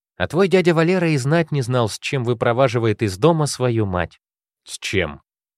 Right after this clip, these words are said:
Он таращился на цветной ручеек из пуговиц на столе и не мог поверить, что все это —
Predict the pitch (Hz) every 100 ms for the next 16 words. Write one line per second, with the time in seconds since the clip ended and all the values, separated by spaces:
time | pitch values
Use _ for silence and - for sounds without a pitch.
0 | _ _ 107 127 113 95 113 101 90 87
1 | 85 - 82 98 92 85 - 90 104 90
2 | - 117 95 82 78 95 87 - 92 110
3 | 107 90 92 113 - 92 95 113 87 -
4 | - 92 - - 120 - 131 123 82